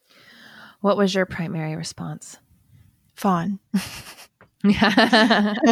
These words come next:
Speaker 2: I mean, absolutely fawn, and a little bit of fight, but not in the way that you would typically think fight shows up. Where fight can show up in, um, kind of a sneaky way for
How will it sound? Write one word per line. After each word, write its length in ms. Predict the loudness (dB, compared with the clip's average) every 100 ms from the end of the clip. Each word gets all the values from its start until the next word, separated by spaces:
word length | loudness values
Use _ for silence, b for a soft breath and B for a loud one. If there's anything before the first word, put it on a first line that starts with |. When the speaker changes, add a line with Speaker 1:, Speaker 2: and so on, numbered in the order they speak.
| 4 2 -4
Speaker 2:
I 260 | -2 6 8
mean, 80 |
absolutely 760 | 10 10 8 4 6 6 4 0
fawn, 520 | 4 4 4 2 -2 4
and 180 | 6 8
a 40 |
little 260 | 8 8 8
bit 140 | 8
of 120 | 6
fight, 580 | 2 4 6 6 4 -4 B B B 4
but 180 | 6 8
not 260 | 6 6
in 100 | 6
the 100 | 4
way 320 | 6 6 6 6
that 320 | 6 6 2
you 160 | -2 0
would 140 | 0
typically 380 | 0 -2 -4 -4
think 520 | -2 0 2 0 -8 -12 -20 -10
fight 340 | 2 4 4
shows 280 | 2 4 4
up. 260 | 4 2 -12 B B B B B
Where 320 | 2 6 6
fight 300 | 6 2 0
can 140 | 0 0
show 240 | 2 4
up 260 | 2 0 -6 -4
in, 480 | 0 0 0 -2 -4
um, 340 | -6 -6 -6
kind 200 | -2 0
of 60 | 0
a 40 |
sneaky 420 | 0 0 0 0 0
way 240 | 0 -2
for 540 | -2 0 2 2 0